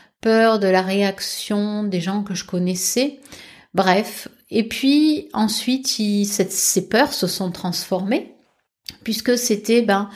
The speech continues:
quand je croisais des nouvelles personnes au niveau social, au niveau professionnel, au niveau amoureux,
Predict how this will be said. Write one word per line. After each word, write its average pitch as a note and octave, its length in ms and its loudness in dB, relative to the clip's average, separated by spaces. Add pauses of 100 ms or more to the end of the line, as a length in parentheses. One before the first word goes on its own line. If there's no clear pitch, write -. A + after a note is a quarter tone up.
(340)
quand G3+ 140 0
je G3+ 100 -2
croisais F#3+ 380 0
des A3 140 2
nouvelles F#3 320 2
personnes G#3 640 2
au F#3+ 40 2
niveau F3 280 0
social, G#3+ 800 0 (100)
au F#3+ 100 -6
niveau F3+ 480 -2
professionnel, A3+ 1040 -2
au G3+ 100 -6
niveau F3+ 480 -2
amoureux, E3+ 540 0